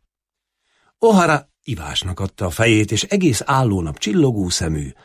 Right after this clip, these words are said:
három esztendős fiával csavargott szerte a városban.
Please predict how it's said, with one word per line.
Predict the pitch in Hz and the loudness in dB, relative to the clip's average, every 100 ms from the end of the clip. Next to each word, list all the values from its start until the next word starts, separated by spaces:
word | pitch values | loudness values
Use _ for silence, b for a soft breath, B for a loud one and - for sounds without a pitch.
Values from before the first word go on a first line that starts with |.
| b | b
három | - 98 85 82 | -2 0 2 0
esztendős | 78 - 82 76 80 76 | -2 -2 -2 0 0 -2
fiával | - 85 80 80 82 | 0 0 2 2 0
csavargott | - 80 80 76 80 | 0 0 0 0 -4
szerte | - - - - | -4 -6 -8 -10
a | - | -10
városban. | - 60 113 - - 76 65 | -6 -6 -8 -12 -10 -8 -8